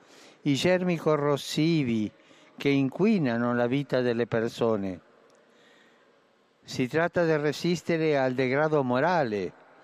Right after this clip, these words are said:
al peccato, testimoniando i valori dell'onestà e della fraternità,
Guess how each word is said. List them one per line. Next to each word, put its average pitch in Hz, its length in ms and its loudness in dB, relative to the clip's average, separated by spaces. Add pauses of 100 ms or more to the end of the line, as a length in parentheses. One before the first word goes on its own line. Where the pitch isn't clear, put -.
(180)
al 113 180 -2
peccato, 120 840 -4 (560)
testimoniando 143 920 0
i 135 100 0
valori 135 580 0
dell'onestà 139 920 -2 (400)
e 123 140 -2
della 127 320 0
fraternità, 135 1040 -2